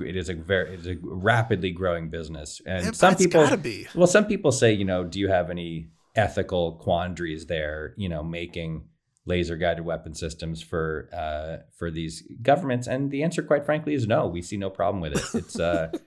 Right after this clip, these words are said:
Speaker 1: <laughs> you know, it's mutually assured destruction. And I think that that kind of dynamic balance is what keeps the global geopolitical,
Speaker 2: Sure.
Speaker 1: uh, s-, sphere really in check. And so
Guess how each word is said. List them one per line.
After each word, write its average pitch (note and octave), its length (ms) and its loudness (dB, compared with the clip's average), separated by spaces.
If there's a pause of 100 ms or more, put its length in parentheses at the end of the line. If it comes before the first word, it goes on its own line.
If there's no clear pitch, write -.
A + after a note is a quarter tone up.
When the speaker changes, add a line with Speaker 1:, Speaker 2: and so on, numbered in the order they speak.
Speaker 1:
<laughs> - 220 -18
you C#3+ 80 4
know, G2 100 8
it's F#2+ 160 0
mutually G#2 400 2
assured F#2+ 320 0
destruction. F#2 760 -2
And F2+ 200 -4
I F2 80 -2
think F#2 260 -6
that E2+ 420 -6
that F#2 240 0
kind G2 180 -2
of F2 80 -4
dynamic E2+ 420 -4
balance F#2 380 -4
is D#2+ 100 -10
what E2 220 -6
keeps E2+ 320 -10
the E2 140 -8
global D#2+ 760 -4 (260)
geopolitical, E2 1040 -4 (320)
Speaker 2:
Sure. D2 220 0
Speaker 1:
uh, D2+ 420 -2
s-, - 280 -12
sphere F2+ 800 -2
really F#2 540 -2
in F2+ 100 -6
check. - 360 -2 (100)
And F2 180 -10
so E2+ 460 0